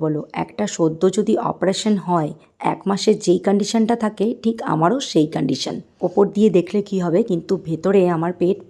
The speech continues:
পুরোপুরি কাঁচা। তো আমি জানি না ভগবানের কাছে, জয় বজরংবলীর কাছে শুধু একটাই প্রার্থনা, হে প্রভু আমাকে শক্তি দাও, আমি যেন মাকে সুস্থ করে তুলতে পারি। ঠিক যেমন চার বছর আগে মার যে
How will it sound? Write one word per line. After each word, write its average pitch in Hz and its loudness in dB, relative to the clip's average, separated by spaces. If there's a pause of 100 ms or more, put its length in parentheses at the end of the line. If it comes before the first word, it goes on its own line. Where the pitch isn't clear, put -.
পুরোপুরি 185 2
কাঁচা। - -2 (200)
তো 202 -2 (100)
আমি 214 4 (140)
জানি 190 2
না 190 4 (200)
ভগবানের 214 2
কাছে, 202 -2 (120)
জয় 170 4
বজরংবলীর 180 2
কাছে 180 0 (100)
শুধু 185 0 (140)
একটাই 196 0
প্রার্থনা, 185 0 (220)
হে 208 2
প্রভু 185 2 (180)
আমাকে 185 -2 (120)
শক্তি 165 -2
দাও, 151 -6 (140)
আমি 156 0
যেন 202 2 (180)
মাকে 160 -4 (100)
সুস্থ 156 -8 (120)
করে - -2
তুলতে 208 -8
পারি। - -10 (260)
ঠিক 226 0 (140)
যেমন 190 2 (120)
চার 185 0
বছর 190 -2 (220)
আগে 170 2 (180)
মার 170 4 (100)
যে 202 2